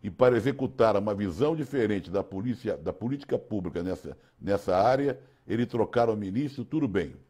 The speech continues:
Mas se for trocar para colocar um outro que vai fazer a mesma coisa que esse Ricardo Salles, não vai resolver, resolver, resolver o problema. Resumindo a declaração do Ar-, do Armínio Fraga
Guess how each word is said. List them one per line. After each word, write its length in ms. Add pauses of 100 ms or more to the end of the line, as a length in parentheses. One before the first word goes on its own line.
(420)
Mas 160
se 100
for 200
trocar 560
para 180
colocar 560
um 260
outro 480
que 140
vai 160
fazer 380
a 60
mesma 420
coisa 480 (340)
que 120
esse 200
Ricardo 500
Salles, 400 (300)
não 320
vai 180
resolver, 540 (100)
resolver, 580
resolver 320
o 40
problema. 440 (220)
Resumindo 800 (120)
a 60
declaração 600
do 100
Ar-, 240
do 160
Armínio 360
Fraga 440